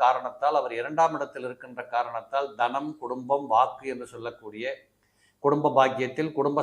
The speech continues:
சம்பந்தப்பட்ட விஷயத்தில், தன சம்பந்தப்பட்ட விஷயத்தில், ஃபைனான்சியல் ப்ராப்ளத்துல தீர்த்து வைக்கிறது, இப்படிப்பட்ட அநேக இடங்களில் குரு பகவானுடைய அமைப்பு உங்களுக்கு சாதகமாக இருக்கிறதுங்கிறத நீங்க பயன்படுத்திக்கலாம்.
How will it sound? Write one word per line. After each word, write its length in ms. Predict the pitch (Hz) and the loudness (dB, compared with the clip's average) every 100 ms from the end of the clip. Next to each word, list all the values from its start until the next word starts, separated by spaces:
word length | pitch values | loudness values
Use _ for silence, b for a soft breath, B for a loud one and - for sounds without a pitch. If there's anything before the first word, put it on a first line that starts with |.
| 143 | -2
சம்பந்தப்பட்ட 540 | 131 131 131 131 127 120 | -4 -4 -4 -6 -6 -6
விஷயத்தில், 500 | 120 127 120 - 151 | -6 -6 -8 -10 -8
தன 240 | 120 120 151 147 | -2 0 0 -4
சம்பந்தப்பட்ட 500 | 135 127 123 123 120 | -6 -6 -8 -8 -6
விஷயத்தில், 440 | 120 117 120 - 151 135 | -6 -6 -8 -8 -8 -6
ஃபைனான்சியல் 540 | 120 147 147 143 123 117 | -4 -4 -6 -6 -8 0
ப்ராப்ளத்துல 500 | 120 127 123 123 113 | 0 0 -4 -8 -12
தீர்த்து 240 | 127 123 120 | -12 -14 -12
வைக்கிறது, 440 | 113 113 113 123 147 - b b b 131 | -12 -10 -8 -6 -8 -10 b b b -6
இப்படிப்பட்ட 440 | 131 156 151 147 120 117 | 2 2 2 2 6 6
அநேக 240 | 143 151 147 | 4 0 0
இடங்களில் 440 | 139 156 151 156 170 | 2 2 2 0 0
குரு 140 | 131 143 | 0 0
பகவானுடைய 720 | 143 135 131 127 120 120 110 98 - _ _ - | 0 2 0 0 -2 -4 -4 -6 -12 _ _ -2
அமைப்பு 280 | 127 139 143 175 | 0 0 0 0
உங்களுக்கு 340 | 131 120 - - | 0 -2 -6 0
சாதகமாக 540 | 123 143 160 156 151 131 | 4 6 4 4 4 2
இருக்கிறதுங்கிறத 640 | 123 120 117 120 117 135 170 139 | -2 -6 -8 -6 -6 -4 -4 -6
நீங்க 160 | 113 110 | -10 -6
பயன்படுத்திக்கலாம். 760 | 110 113 107 104 98 101 104 | -4 -4 -12 -18 -20 -8 -6